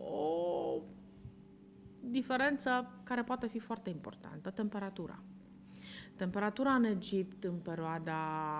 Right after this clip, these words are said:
mm, august, să spunem, este foarte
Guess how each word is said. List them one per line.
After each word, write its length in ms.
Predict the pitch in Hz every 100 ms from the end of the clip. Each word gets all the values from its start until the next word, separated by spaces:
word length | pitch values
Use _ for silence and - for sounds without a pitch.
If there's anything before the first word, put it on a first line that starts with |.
| 151 151
mm, 880 | 151 143 - - - 50 50 50 - - 165
august, 680 | 185 196 165 180 202 -
să 240 | - - 156
spunem, 720 | - - 170 - 175 226 208
este 340 | 165 190 -
foarte 500 | 190 - 160 160 -